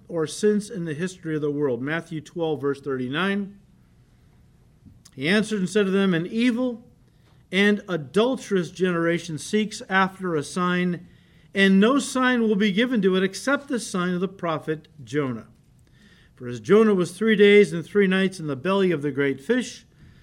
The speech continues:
so will the Son of Man be three days and three nights in the heart of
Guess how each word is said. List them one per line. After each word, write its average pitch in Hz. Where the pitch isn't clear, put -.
so 233
will 220
the 202
Son 214
of 185
Man 233
be 202
three 185
days 165
and 156
three 156
nights 147
in 143
the 143
heart 135
of 143